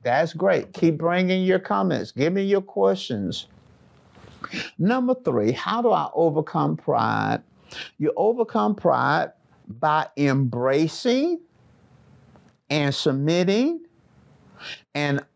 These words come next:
honoring the giftings of others. Now I said it again. You overcome pride by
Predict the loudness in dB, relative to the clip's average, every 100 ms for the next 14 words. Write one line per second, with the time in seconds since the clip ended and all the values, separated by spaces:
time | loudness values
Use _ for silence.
0 | -4 0 2 2 2 2 2 2 4 2
1 | -2 _ _ _ -20 _ _ -20 _ -4
2 | 2 2 2 -2 2 2 2 0 2 2
3 | 2 2 2 2 2 2 0 -4 -6 -14
4 | -10 -4 -2 -2 2 2 2 0 0 0
5 | 0 0 -2 -6 _ _ _ -20 -20 -20
6 | -20 -14 -8 -8 -8 -20 -20 _ 0 2
7 | 2 0 0 2 -2 0 0 0 0 0
8 | 2 2 2 2 0 -4 _ _ _ _
9 | _ -20 -6 -2 0 -2